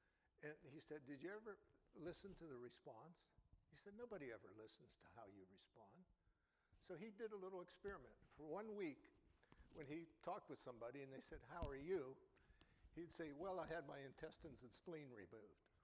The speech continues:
And, and, and nobody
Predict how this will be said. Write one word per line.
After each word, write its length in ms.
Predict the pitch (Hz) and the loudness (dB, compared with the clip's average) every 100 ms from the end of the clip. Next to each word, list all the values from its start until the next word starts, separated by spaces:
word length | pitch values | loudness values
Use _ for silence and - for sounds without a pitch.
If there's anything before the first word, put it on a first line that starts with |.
| - - - - - - - - - - - _ _ _ - | -20 -20 -20 -20 -12 -12 -12 -18 -20 -20 -20 _ _ _ -8
And, 120 | 190 - | -6 -2
and, 80 | 180 170 - | -2 -2 -6
and 80 | - - - 160 | -10 -16 -4 4
nobody 520 | 196 247 165 131 | 8 10 10 8